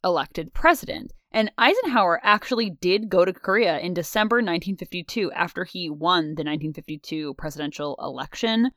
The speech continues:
So if we're thinking, like, timelines, I would say potentially we're in, you know, nineteen fifty-two now, which is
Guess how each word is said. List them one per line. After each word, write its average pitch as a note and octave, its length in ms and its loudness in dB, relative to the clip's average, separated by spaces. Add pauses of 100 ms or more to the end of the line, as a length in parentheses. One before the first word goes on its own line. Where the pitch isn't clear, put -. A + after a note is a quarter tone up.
So B3+ 460 10
if - 180 2
we're A#3+ 100 8
thinking, G4+ 240 -2 (140)
like, G#3 180 2 (100)
timelines, C#4 1080 2 (100)
I F#3+ 220 8
would A3 200 2
say C4 460 4 (180)
potentially A3 720 0
we're E3+ 600 2
in, D#3+ 520 0 (160)
you G3 120 0
know, E3+ 100 2
nineteen E3 380 0
fifty-two G3 560 2
now, - 400 -6 (160)
which F#3 240 2
is E3 340 -4